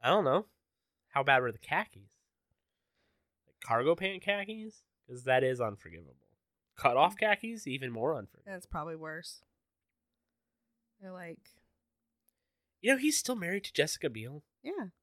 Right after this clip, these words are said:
Speaker 1: It's crazy.
Speaker 2: Good for them.
Speaker 1: Good for them.
Speaker 2: It's been a while.
Speaker 1: Yeah, that's what I'm saying.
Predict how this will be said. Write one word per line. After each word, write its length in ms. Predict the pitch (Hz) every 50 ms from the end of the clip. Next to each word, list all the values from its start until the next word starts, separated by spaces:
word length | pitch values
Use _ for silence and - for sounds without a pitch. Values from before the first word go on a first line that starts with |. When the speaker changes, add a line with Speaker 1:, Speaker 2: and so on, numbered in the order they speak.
| _ _
Speaker 1:
It's 80 | - -
crazy. 460 | - 214 226 240 240 180 123 104 92 _ _ _ _ _ _ _ _ _ _ _ _ _ _ _ _ _ _ _ _ -
Speaker 2:
Good 100 | 247 -
for 80 | - 262
them. 300 | 269 262 240 202 190 - _ _
Speaker 1:
Good 140 | - 277 320
for 120 | - 311 254
them. 360 | 220 240 285 226 139 117 - _ _ _ _ _ _ _ _
Speaker 2:
It's 80 | _
been 100 | - 254
a 40 | 285
while. 320 | 262 196 170 175 202 214 - _ _ _ _ _ _ -
Speaker 1:
Yeah, 300 | 135 - - - - 135
that's 120 | 143 139
what 60 | 202
I'm 100 | 175 151
saying. 380 | - - 233 285 254 143 107 110